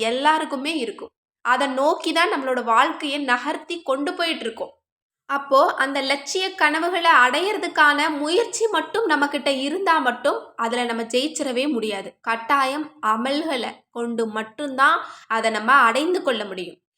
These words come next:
இப்போ நம்மள பலரும் லட்சிய கனவு அப்படின்னு நினைச்சுக்கிட்டு நம்ம தேடி பிடிச்சு ஓடி பிடிச்சு அதை பிடிச்சிருவோம், அந்த லட்சியத்தை அடைஞ்சிருவோம். ஆனா அதுல திருப்தியே இருக்காது. ஆனா அமல்களை கொண்டு நீங்க அந்த விஷயத்தை அடைஞ்சுக்கிட்டீங்க அப்படின்னா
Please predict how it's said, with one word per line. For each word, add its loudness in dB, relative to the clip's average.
இப்போ 0
நம்மள 0
பலரும் 4
லட்சிய -2
கனவு 0
அப்படின்னு 0
நினைச்சுக்கிட்டு -4
நம்ம -8
தேடி 2
பிடிச்சு -6
ஓடி 4
பிடிச்சு -4
அதை -2
பிடிச்சிருவோம், 0
அந்த -10
லட்சியத்தை 2
அடைஞ்சிருவோம். 2
ஆனா -2
அதுல 2
திருப்தியே -2
இருக்காது. -2
ஆனா 4
அமல்களை 2
கொண்டு 0
நீங்க -2
அந்த 2
விஷயத்தை 0
அடைஞ்சுக்கிட்டீங்க 0
அப்படின்னா 2